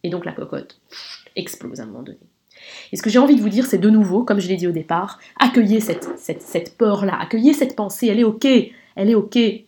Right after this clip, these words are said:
de penser ça, c'est OK d'avoir envie de tout abandonner. Et je vous assure, pour l'avoir vécu moi-même,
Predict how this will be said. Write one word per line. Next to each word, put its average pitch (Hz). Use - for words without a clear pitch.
de -
penser 151
ça, 123
c'est -
OK 202
d'avoir 175
envie 175
de 170
tout 202
abandonner. 151
Et 240
je 185
vous 185
assure, 190
pour 220
l'avoir 190
vécu 190
moi-même, 185